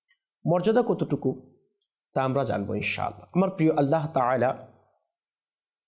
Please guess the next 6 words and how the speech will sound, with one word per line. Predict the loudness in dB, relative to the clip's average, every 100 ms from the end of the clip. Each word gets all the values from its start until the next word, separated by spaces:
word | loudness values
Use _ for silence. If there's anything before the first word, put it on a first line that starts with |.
| _ _
আলিমে | 0 2 4 4 4
দ্বীনের | 6 6 6 6
মর্যাদা | 4 4 4 2 4 4 0 -6 -20 _ _ _ _ _ -6
ক্ষেত্রে | -4 0 0 0 -2 -18 0
কি | 4
বলেছেন, | 6 4 2 -4